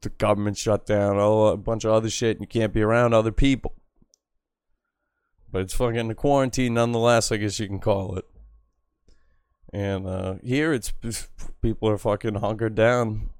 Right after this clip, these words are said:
but people are also getting together and hanging out and shit.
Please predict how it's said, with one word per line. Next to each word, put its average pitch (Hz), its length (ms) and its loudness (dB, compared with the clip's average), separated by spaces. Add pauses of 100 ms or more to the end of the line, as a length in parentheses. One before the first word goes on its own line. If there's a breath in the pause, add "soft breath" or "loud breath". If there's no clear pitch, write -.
(280)
but 101 240 -8
people 113 320 2
are 104 80 4
also 107 320 2
getting 104 380 0
together 107 520 2
and 92 140 -4
hanging 98 420 0
out 104 280 0
and 95 120 -6
shit. 92 320 -2